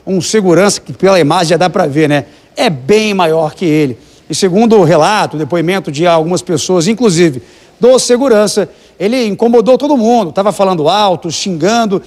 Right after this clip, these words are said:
dizendo que ia entrar no estabelecimento, que não queria saber, só que já tava fechando, né, essa distribuidora lá em Vicente Pires. Nisso,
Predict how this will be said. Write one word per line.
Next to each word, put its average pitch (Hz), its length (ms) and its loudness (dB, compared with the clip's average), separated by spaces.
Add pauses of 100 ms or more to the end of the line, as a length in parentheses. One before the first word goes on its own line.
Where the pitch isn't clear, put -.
(240)
dizendo 202 400 -2
que - 160 -2
ia 285 220 4
entrar 247 420 0
no 240 60 -2
estabelecimento, 226 920 -2 (240)
que 269 80 0
não 277 80 2
queria 302 280 0
saber, 214 760 -2
só - 180 -12
que - 40 -10
já 262 120 2
tava 269 160 2
fechando, 226 560 -2
né, 151 180 -2 (400)
essa 139 180 -4
distribuidora 180 680 0 (240)
lá 180 160 0
em - 20 -4
Vicente 190 320 -4
Pires. 139 340 -4
Nisso, 240 400 -2